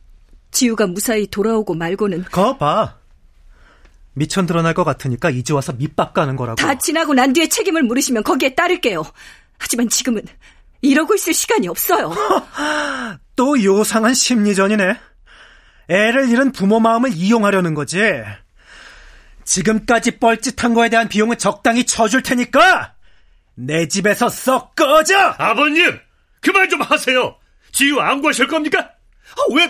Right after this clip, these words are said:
Speaker 3: 매번 방해만 하세요?
Speaker 2: 하재는 개편이라 이거야?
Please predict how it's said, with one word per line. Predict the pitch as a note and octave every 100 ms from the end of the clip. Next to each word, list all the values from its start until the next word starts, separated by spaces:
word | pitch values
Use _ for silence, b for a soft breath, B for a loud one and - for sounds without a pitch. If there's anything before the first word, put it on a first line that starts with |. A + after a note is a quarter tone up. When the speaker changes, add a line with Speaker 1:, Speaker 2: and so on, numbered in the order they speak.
| A#2+
Speaker 3:
매번 | G#3+ F4+ F#4+ -
방해만 | - G#3+ F4+ F#4+ E4+ D#4
하세요? | C#4 D#4+ C#4+ G#3 E3+ E4 G4+ -
Speaker 2:
하재는 | - D#4+ E4 D#4+ C4+ D4+ -
개편이라 | - C#4+ - C#4+ A#3+ C#4
이거야? | C#4+ D#3+ G#3+ B3